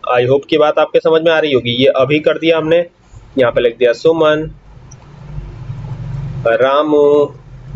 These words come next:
तो ये देखिए, ये एक data validation create हो गया। अब enter press कर दीजिए।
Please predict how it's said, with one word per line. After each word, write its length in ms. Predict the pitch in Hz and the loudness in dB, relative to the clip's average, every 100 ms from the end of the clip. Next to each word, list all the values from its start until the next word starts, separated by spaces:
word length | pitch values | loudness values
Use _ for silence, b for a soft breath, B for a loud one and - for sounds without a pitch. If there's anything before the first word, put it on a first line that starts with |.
| - | -2
तो 60 | 170 | -2
ये 220 | 165 190 | 2 0
देखिए, 260 | 196 196 | 2 0
ये 160 | 196 185 | 2 2
एक 140 | 180 | 0
data 220 | 151 156 165 | -2 0 2
validation 460 | 160 156 156 170 | 0 0 0 -2
create 320 | 147 156 156 | -2 0 2
हो 80 | 160 | 2
गया। 140 | 160 165 | 2 2
अब 80 | |
enter 220 | 151 147 175 | 2 0 0
press 200 | 180 165 | 0 0
कर 120 | 165 | -2
दीजिए। 360 | 156 135 160 | -2 -2 -2